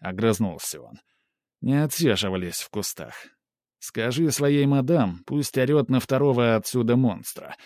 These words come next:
а первого мы возьмём на себя». «Ладно, погнали».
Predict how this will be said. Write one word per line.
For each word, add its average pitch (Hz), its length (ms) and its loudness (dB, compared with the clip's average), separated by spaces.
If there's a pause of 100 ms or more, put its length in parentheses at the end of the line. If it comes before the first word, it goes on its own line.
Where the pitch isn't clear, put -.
(260)
а 101 200 -2
первого 95 560 -2
мы 113 140 2
возьмём 123 480 4
на 117 100 4
себя». 90 460 -6 (840)
«Ладно, 104 480 0
погнали». 117 680 -2